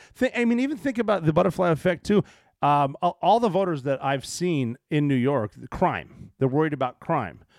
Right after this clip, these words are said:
'cause they take public transportation. Crime. Subways. Crime. Um, imagine if people stopped using public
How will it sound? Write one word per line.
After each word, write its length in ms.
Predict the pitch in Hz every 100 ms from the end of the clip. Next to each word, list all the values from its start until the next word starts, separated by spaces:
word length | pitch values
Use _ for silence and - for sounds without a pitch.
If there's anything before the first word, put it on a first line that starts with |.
| -
'cause 140 | 151
they 80 | 139
take 200 | 147 147
public 260 | 156 135 131
transportation. 640 | 143 123 120 175 160 62
Crime. 340 | - 143 90 - -
Subways. 460 | 175 160 101 - -
Crime. 260 | - 151 82 - _ - _
Um, 400 | 123 120 117 110 - _ _ _
imagine 340 | 170 185 247 311
if 80 | -
people 220 | - 175
stopped 340 | - - -
using 240 | 175 131 110
public 300 | 131 113